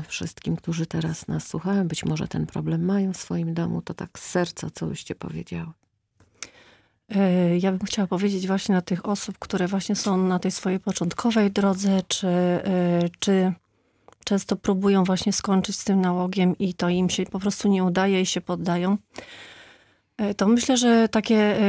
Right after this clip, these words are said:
Speaker 2: e, budujące to jest i motywujące będzie, żeby po prostu nie ustawały, żeby podejmowały cały czas walkę każdego dnia, e,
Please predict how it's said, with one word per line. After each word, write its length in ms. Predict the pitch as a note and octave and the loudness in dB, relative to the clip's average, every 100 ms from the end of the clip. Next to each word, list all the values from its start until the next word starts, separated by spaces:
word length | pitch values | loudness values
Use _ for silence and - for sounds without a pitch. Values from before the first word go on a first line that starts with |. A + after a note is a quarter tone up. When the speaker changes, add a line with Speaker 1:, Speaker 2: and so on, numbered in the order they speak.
| G3+ | 4
Speaker 2:
e, 40 | |
budujące 560 | G3+ G#3 G#3 G#3+ A3 G#3+ | 2 2 4 4 4 2
to 100 | G#3 | 2
jest 180 | G3+ G3+ | 2 4
i 60 | |
motywujące 760 | G#3 F#3+ F#3+ F#3+ F#3 F#3 - F#3 | 2 2 2 2 4 2 0 0
będzie, 420 | F#3 F3+ F3+ F#3 | 2 2 2 0
żeby 320 | F#3+ F#3+ F#3+ | 0 0 -2
po 120 | G3 | -4
prostu 400 | F#3+ G#3+ G#3+ - | -2 -2 -2 2
nie 180 | G#3 G#3+ | 4 4
ustawały, 840 | A3+ - - G3 F#3 F3+ F3+ F#3+ A3+ _ _ | 2 -2 0 0 2 2 0 0 -2 _ _
żeby 240 | G3+ F#3 | -4 -2
podejmowały 600 | F3+ F#3+ F#3+ G3 G3 G#3+ | 0 2 4 4 4 0
cały 220 | G#3+ A3 G#3+ | 2 0 2
czas 220 | A3 G#3 | 0 0
walkę 360 | F#3+ F3+ G3 | 0 0 0
każdego 440 | F#3+ G3+ G#3+ G#3 G#3 | 0 0 0 2 2
dnia, 360 | G3 G3+ A3+ - _ _ - _ _ G3 | 4 4 2 -2 _ _ -20 _ _ 0
e, 460 | F#3+ G3 G3 G3 | 2 4 2 0